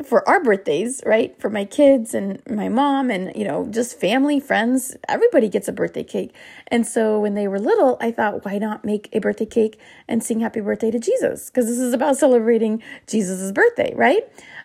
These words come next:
Um, but for my younger two kids, Isaiah and Josiah, you know, they, as you know, um, th-, they're nonverbal, they can't talk, they can't walk, they can't feed themselves. And so I had to get really creative as far as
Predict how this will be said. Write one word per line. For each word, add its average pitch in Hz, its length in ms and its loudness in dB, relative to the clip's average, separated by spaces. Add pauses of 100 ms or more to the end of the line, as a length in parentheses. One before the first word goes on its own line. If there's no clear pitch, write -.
Um, 254 400 0 (140)
but 262 380 0
for 269 120 0
my 240 140 2
younger 330 420 2
two 247 220 -4
kids, 202 520 -4 (380)
Isaiah 233 400 2
and 214 120 -6
Josiah, 254 640 -2 (380)
you 262 100 4
know, 240 180 2
they, 262 640 2 (800)
as 226 180 -2
you 233 140 2
know, 254 680 4
um, 220 420 -4 (140)
th-, 202 260 -6
they're 214 160 0
nonverbal, 254 840 2
they 196 140 -4
can't 190 280 -8
talk, 214 320 -4
they 226 100 -2
can't - 300 -10
walk, 202 380 -4 (400)
they 226 100 -2
can't 233 280 -4
feed 508 180 4
themselves. 240 500 0 (300)
And 247 140 -4
so 240 360 2
I - 60 -10
had 294 220 -6
to 370 100 -4
get 294 160 -6
really 240 260 -4
creative 233 720 -4
as - 140 -14
far 226 240 -4
as 226 220 -10